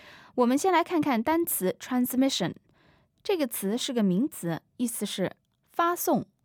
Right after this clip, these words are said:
传播，通常是指信号的发送和传播，比如广播信号、电视信号。这个词在科学、医学研究中也经常出现，像病毒的传播等等。请听例句。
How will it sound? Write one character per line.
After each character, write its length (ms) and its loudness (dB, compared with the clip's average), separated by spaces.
传 320 -4
播， 300 0
通 180 -4
常 180 0
是 180 -2
指 180 -2
信 260 0
号 240 0
的 80 0
发 300 -2
送 260 0
和 140 -4
传 240 -4
播， 300 -2
比 100 0
如 280 -2
广 260 -2
播 140 0
信 240 0
号、 260 -2
电 200 0
视 160 -6
信 200 -2
号。 240 -2
这 120 2
个 120 -2
词 480 -4
在 240 0
科 340 -4
学、 440 -4
医 220 -2
学 260 -2
研 200 0
究 120 -2
中 260 0
也 160 -6
经 220 0
常 200 0
出 140 -8
现， 300 -6
像 260 0
病 220 -2
毒 120 -4
的 120 -2
传 260 -2
播 160 2
等 180 -2
等。 160 -6
请 180 2
听 180 4
例 140 4
句。 280 -2